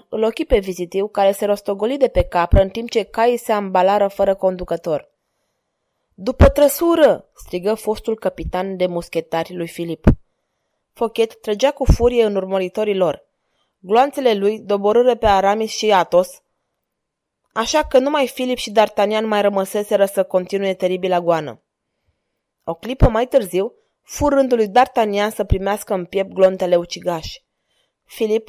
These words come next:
văzându-l că se rostogolește la pământ, își opri calul și descălecă repede lângă el. D'Artagnan deschise ochii și se strădui să surâdă pentru a-i ascunde adevărata lui situație.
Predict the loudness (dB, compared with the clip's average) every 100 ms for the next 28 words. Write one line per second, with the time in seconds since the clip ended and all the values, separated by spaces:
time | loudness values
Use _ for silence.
0 | -6 -4 -4 -2 -4 -4 -4 -2 0 0
1 | -2 0 0 0 0 -2 -2 -4 -6 -8
2 | -18 _ _ _ -12 -2 -2 -2 -4 0
3 | 2 2 2 0 0 -2 -4 0 0 2
4 | 2 2 0 0 0 0 0 2 0 -6
5 | _ _ _ _ _ _ _ _ -12 -6
6 | -4 -2 -2 -2 -2 -4 -10 -8 -4 4
7 | 6 6 4 -8 -10 _ _ _ _ -12
8 | -2 -2 0 -2 0 0 0 -2 0 2
9 | 2 2 -2 2 4 2 0 -2 0 2
10 | 4 4 2 0 -2 -2 -6 0 2 2
11 | -2 -14 -14